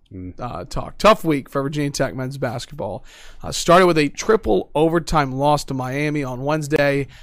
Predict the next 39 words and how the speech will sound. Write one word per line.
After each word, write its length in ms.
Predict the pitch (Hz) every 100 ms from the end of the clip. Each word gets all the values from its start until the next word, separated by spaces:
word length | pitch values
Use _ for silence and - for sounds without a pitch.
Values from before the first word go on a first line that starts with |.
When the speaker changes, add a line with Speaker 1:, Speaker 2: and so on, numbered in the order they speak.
| - -
Speaker 2:
If 120 | -
it 40 | 135
weren't 220 | 156 -
for 140 | -
an 80 | 147
and 220 | 156 151
one 180 | 151 151
foul 300 | 139 151 143
at 100 | 139
the 100 | 139
end 120 | 139
of 100 | 135
regulation, 720 | 131 127 127 143 135 - 131 127
Tech 240 | 147 135
might 200 | 143 139
have 100 | 131
won 200 | 135 131
two 200 | - 143
in 60 | 120
a 40 |
row. 440 | 123 170 175 151 - - - - -
And 120 | 139
then 120 | 135
an 80 | 139 -
eighty-eight 520 | 175 190 175 170 -
sixty-four 580 | - 156 - 135 147 143
loss 260 | 135 135 -
in 160 | 139
Durham. 480 | 139 151 156 143 143 -
Tech 420 | 170 160 - - -
had 160 | 147
its 220 | 139 -
second 480 | - - 196 - 233 -
largest 580 | 143 156 165 165 160
halftime 600 | - 151 156 - 156 143 131
deficit 560 | 139 135 135 - 131 - - -
since 280 | - 139 -
joining 380 | - 147 143 139
the 160 | 135